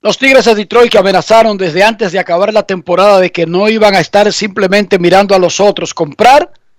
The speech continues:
hicieron la primera gran contratación de este mercado, que es diferente porque hay un pacto colectivo vigente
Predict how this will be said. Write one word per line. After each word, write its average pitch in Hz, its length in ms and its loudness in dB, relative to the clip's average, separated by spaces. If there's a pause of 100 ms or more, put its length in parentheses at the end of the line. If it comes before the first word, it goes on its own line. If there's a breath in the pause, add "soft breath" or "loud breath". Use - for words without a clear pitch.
(880)
hicieron 208 320 -4
la 196 200 2
primera 220 400 0
gran 226 240 0
contratación 202 800 -6
de 190 160 -2
este 202 240 -2
mercado, 202 680 2
que 185 140 -2
es 180 100 -4
diferente 226 600 2
porque 185 340 -4
hay 175 80 0
un 202 140 -6
pacto 208 400 0
colectivo 220 600 -2
vigente 233 680 0